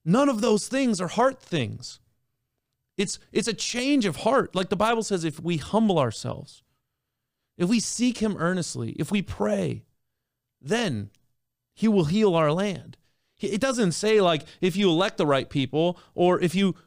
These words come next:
create more businesses, or, you know, if you save more money, or if you,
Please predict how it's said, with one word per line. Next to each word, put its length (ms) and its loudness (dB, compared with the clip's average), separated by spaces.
create 320 0
more 180 2
businesses, 760 0
or, 400 4
you 140 -2
know, 320 2
if 260 0
you 220 0
save 460 0
more 200 2
money, 360 0
or 200 2
if 140 -2
you, 360 2